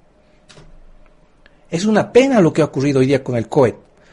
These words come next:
Hoy, como les digo, cuatrocientos treinta y seis casos en Cochabamba. Y cuando teníamos cifras así, queríamos desmayarnos el año pasado.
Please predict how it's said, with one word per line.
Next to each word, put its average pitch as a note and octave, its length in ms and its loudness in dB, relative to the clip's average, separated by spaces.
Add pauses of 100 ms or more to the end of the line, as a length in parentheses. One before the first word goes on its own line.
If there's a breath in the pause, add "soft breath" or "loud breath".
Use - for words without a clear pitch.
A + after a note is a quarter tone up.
(100)
Hoy, B3+ 200 4
como F3 240 -2
les F3 120 0
digo, G#3+ 280 0
cuatrocientos A3+ 840 -2
treinta G#3 320 0
y G#3 60 0
seis B3 280 -4
casos - 420 -2
en C#4 240 0
Cochabamba. F#3 800 2 (220 loud breath)
Y F3+ 80 -4
cuando G#3+ 240 0
teníamos C4+ 320 -2
cifras B3+ 340 0
así, D4+ 400 0
queríamos A3 340 2
desmayarnos G3+ 500 2
el F#3+ 80 0
año F3+ 220 0
pasado. D#3 420 -2